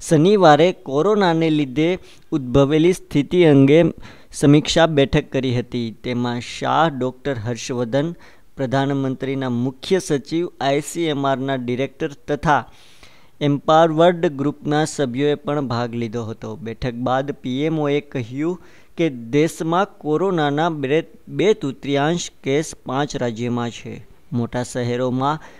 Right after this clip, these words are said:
વધારે સંક્રમણ ફેલાઈ રહ્યું છે.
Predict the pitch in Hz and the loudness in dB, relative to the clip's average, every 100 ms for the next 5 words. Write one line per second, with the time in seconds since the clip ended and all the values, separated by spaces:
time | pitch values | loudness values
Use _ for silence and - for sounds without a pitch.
0 | - 135 131 131 151 170 - 131 127 131 | -10 0 4 6 6 4 2 -2 0 0
1 | 135 147 143 135 123 127 117 104 113 107 | 0 0 -2 -4 -2 -2 -4 -8 -12 -14
2 | - 101 | -16 -18